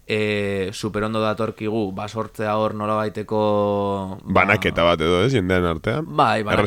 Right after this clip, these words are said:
Speaker 2: Errazago
Speaker 1: bat.
Speaker 2: dominatzeko.
Speaker 1: Edo sortzea, e, ba, gaur egun deitzen denaz buffer state moduko bat, ez? Zergatik, ba, be bai, Suezeko kanala egoteko babestuagoa, ez? Guk kontrolatzeko eremu handiago bat, ez?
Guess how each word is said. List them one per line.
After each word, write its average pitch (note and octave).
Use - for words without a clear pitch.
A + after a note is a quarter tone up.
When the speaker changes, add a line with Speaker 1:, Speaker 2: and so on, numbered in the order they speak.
Speaker 2:
Errazago F2
Speaker 1:
bat. -
Speaker 2:
dominatzeko. D#2+
Speaker 1:
Edo A#2+
sortzea, C3
e, A2+
ba, A2
gaur A#2
egun A#2
deitzen A2+
denaz A#2
buffer A2+
state G#2
moduko G#2
bat, A#2
ez? B2
Zergatik, A2+
ba, G#2
be G#2
bai, A2
Suezeko A2
kanala A2
egoteko G#2+
babestuagoa, G#2+
ez? C#3
Guk A#2+
kontrolatzeko A2+
eremu A2+
handiago A2+
bat, C#3+
ez? C#3+